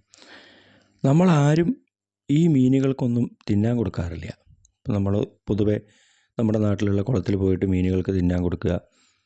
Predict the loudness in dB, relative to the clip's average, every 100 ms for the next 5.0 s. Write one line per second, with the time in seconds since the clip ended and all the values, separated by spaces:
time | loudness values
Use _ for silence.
0 | _ _ _ _ -2 0 0 0 0 0
1 | 0 -2 -2 -4 -6 -8 -8 -8 -10 -10
2 | -8 -8 -6 -6 -6 -4 -4 -4 -2 -4
3 | -6 -10 -14 -16 _ _ _ _ _ _
4 | _ _ _ _ -6 -2 0 2 2 2